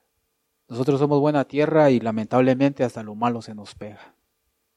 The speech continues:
Pero Dios lo va a ir desarraigando. Lo va a ir quitando.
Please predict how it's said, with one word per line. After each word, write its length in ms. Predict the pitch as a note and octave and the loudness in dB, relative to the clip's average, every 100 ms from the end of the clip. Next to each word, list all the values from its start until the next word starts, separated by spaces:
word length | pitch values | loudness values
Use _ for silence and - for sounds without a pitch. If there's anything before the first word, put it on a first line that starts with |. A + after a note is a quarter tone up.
| - | -12
Pero 180 | C3+ B2+ | -6 0
Dios 180 | D3 | 4
lo 80 | D#3 | 6
va 60 | D#3 | 6
a 20 | |
ir 120 | D#3 | 6
desarraigando. 800 | C#3+ C#3 - A#2 B2 D#3+ B2 - _ _ _ _ - - - - _ _ _ | 2 0 -6 -2 0 0 -2 -20 _ _ _ _ -20 -20 -20 -20 _ _ _
Lo 80 | B2 | -6
va 60 | B2 | -2
a 40 | |
ir 120 | C3 | -2
quitando. 580 | - A#2 D3 D3 A2 | -4 -6 -4 -4 -8